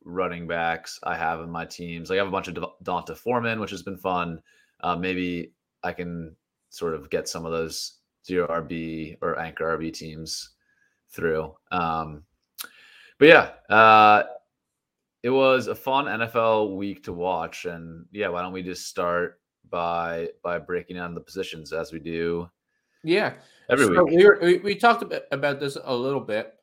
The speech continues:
Speaker 2: Um,
Speaker 1: Mm-hmm.
Speaker 2: it sounds like you, you had a fun, uh, stream with Pat last night, yesterday evening.
Speaker 1: Yeah.
Speaker 2: Um, and, and I, I, I guess I, maybe I'm forcing the issue a little bit too much here, but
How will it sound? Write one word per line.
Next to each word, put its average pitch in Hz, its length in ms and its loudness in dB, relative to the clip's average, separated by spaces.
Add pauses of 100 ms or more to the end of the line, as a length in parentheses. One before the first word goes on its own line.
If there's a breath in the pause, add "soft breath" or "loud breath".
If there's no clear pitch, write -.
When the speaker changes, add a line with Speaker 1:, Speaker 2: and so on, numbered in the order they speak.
(260)
Speaker 2:
Um, 127 60 -2
Speaker 1:
Mm-hmm. 107 560 -4 (300)
Speaker 2:
it 143 140 -2
sounds 165 340 0
like 139 400 0
you, 139 180 -2
you 135 260 -2
had 127 120 2
a 123 80 -4
fun, 123 460 -8
uh, 110 340 -8
stream 120 480 -10
with 110 380 -6
Pat 120 220 4 (440)
last 131 300 -2
night, 147 220 -2 (180)
yesterday 143 320 -6
evening. 147 320 -8 (560)
Speaker 1:
Yeah. 95 200 0 (1400)
Speaker 2:
Um, 107 560 -4
and, 131 220 6
and 135 180 6
I, 135 140 2 (100)
I, 139 320 2 (120)
I 151 40 6
guess 170 300 2 (480 soft breath)
I, 151 260 8 (280)
maybe 151 300 2
I'm 135 160 2
forcing 135 340 0
the 117 100 -2
issue 117 360 -4
a - 40 -2
little 123 240 -2
bit 117 240 -4
too 123 140 -6
much 113 260 -10
here, 117 180 0
but 107 400 -2